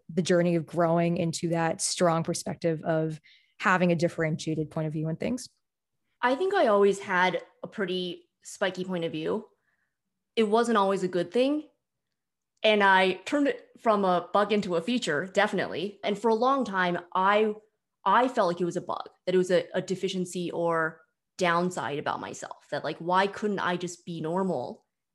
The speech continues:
Speaker 2: and, like, react to things normally <laughs> the way normal people do?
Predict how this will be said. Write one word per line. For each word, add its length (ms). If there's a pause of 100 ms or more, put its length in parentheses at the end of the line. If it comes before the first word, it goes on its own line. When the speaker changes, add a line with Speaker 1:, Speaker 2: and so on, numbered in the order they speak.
Speaker 2:
and, 140
like, 280
react 460
to 80
things 320
normally 520
<laughs> 0
the 100
way 180
normal 300
people 260
do? 380